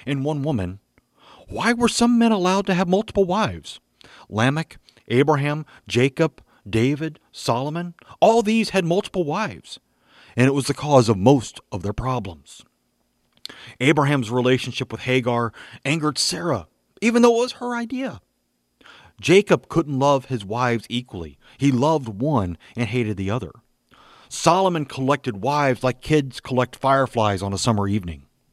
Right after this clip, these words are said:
David had plenty of wives before he took Bathsheba. None of these men were blessed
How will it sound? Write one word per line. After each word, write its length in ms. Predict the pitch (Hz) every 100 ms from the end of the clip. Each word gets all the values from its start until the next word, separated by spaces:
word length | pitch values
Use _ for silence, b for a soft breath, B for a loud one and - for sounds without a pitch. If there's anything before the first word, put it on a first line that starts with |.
| _ - B B B
David 400 | 104 165 208 180
had 180 | 135 139
plenty 320 | - 180 226
of 100 | 147
wives 440 | 85 82 76 76 - B B
before 320 | 127 127 120
he 80 | 107
took 220 | - 110
Bathsheba. 640 | - 92 - 160 131 76 _ _ _ _ _ _ B B B B B
None 280 | 110 143 185
of 100 | 156
these 240 | 147 104
men 540 | 107 117 131 107 98
were 140 | 101 107
blessed 600 | 87 107 147 110 - -